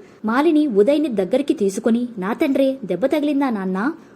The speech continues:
మందు రాస్తాను పద" అంటూ లోపలికి తీసుకెళ్ళింది. "నా తండ్రి అట" అని మనసులోనే అనుకుని నవ్వుకున్నాను.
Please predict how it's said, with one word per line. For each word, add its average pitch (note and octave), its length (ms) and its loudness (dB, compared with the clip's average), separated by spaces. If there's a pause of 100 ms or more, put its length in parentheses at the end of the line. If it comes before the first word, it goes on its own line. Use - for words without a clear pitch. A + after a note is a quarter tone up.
(120)
మందు G#3+ 200 0
రాస్తాను B3 400 -2
పద" G3 220 -4
అంటూ A#3+ 420 -2
లోపలికి A3+ 460 2
తీసుకెళ్ళింది. G3+ 840 0 (340)
"నా A3+ 140 0
తండ్రి A3+ 420 0
అట" B3+ 140 -4 (220)
అని A#3 160 2
మనసులోనే C4 680 0
అనుకుని A3+ 420 0
నవ్వుకున్నాను. G3+ 880 0